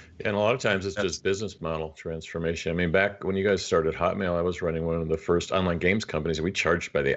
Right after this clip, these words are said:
Speaker 1: hour. It was expensive. And I remember a couple of business plans floating around on our desks that were,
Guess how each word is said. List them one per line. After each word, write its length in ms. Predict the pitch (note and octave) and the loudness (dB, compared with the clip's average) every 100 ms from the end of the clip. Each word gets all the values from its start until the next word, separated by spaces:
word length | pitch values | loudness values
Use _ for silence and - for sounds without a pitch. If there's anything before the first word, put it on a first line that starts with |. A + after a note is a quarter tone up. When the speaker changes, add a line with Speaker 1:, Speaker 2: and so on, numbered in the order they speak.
| - | 0
Speaker 1:
hour. 300 | D#2 F#2+ C2 | 2 2 2
It 20 | |
was 160 | D#2 D#2+ | 0 -4
expensive. 920 | - - - - E2 B2 - C2+ D2+ | -6 -6 -6 -2 0 0 0 0 0
And 160 | D#2+ - - - - | -6 -6 -14 -8 0
I 120 | A2+ | 2
remember 360 | E3+ C#3 C3 A2+ | 2 2 2 2
a 40 | |
couple 240 | - C3+ | 0 -2
of 80 | B2+ | -2
business 300 | G#2+ F2 E2+ | -2 -6 -8
plans 400 | - F2+ D#2+ D#2+ | -6 -4 -4 -6
floating 340 | - F2+ E2+ E2 | -2 0 0 0
around 280 | D#2+ D#2+ D#2+ | -2 -2 -4
on 120 | D2+ | -4
our 120 | D2 | -4
desks 380 | C#2+ D#2+ - - | 0 0 -2 -2
that 180 | D#2+ - | 0 4
were, 220 | F2 | 2